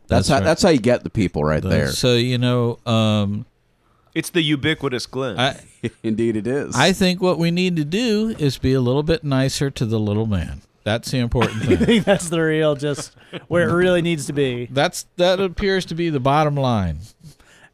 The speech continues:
Speaker 4: Glenn, okay, well, Glenn, we're, we need to wrap this up, but, uh, just real quick,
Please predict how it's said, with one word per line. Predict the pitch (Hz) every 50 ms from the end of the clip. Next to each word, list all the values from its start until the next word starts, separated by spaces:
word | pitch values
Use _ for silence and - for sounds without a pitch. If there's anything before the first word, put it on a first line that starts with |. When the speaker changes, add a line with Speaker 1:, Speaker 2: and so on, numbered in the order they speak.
| _ -
Speaker 4:
Glenn, | - 175 196 208 -
okay, | - 208 202 - 175 165 156
well, | 156 147
Glenn, | 151 151 151 147 147
we're, | 147 151 156 160 170
we | 175 165
need | 160 165 139
to | 131
wrap | 143 143 143 139 -
this | - 127 - 156
up, | 151 147 143 135 123
but, | 139 139
uh, | 139
just | 135 143 151 - 170
real | 165 156 147
quick, | 139 - 160 147 143 147